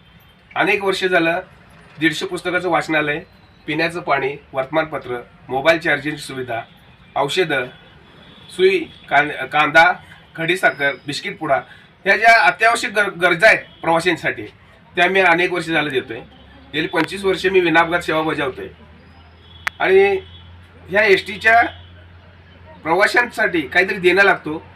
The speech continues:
किंवा एसटीचं एक ब्रीदवाक्य आहे, "बहुजन हिताय बहुजन सुखाय."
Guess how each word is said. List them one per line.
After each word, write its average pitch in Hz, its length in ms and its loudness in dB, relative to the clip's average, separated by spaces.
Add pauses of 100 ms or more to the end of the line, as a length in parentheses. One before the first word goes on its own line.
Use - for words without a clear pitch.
(160)
किंवा 170 360 4 (580)
एसटीचं 196 840 -6
एक 202 180 2
ब्रीदवाक्य 190 460 2
आहे, 113 320 -6
"बहुजन 185 360 4
हिताय 208 220 6
बहुजन 185 320 4
सुखाय." 135 340 -6